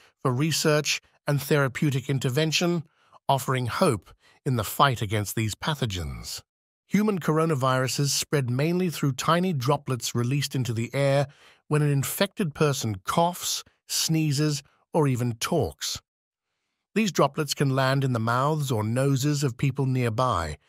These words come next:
potentially entering their lungs and causing infection. The common symptoms of a coronavirus infection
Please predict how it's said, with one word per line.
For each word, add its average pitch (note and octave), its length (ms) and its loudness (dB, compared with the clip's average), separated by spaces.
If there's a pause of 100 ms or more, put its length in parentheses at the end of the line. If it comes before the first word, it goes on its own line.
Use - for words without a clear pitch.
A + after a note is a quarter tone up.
(220)
potentially C#3+ 640 0
entering C#3 440 0
their A2 120 0
lungs C3+ 480 0
and A2+ 140 -2
causing A#2+ 400 -2
infection. F#2 720 -4 (1500)
The D3+ 60 0
common D#3 320 2
symptoms A#2+ 500 0
of A2 100 -2
a G2+ 60 -2
coronavirus A2+ 800 0
infection C#3 560 -2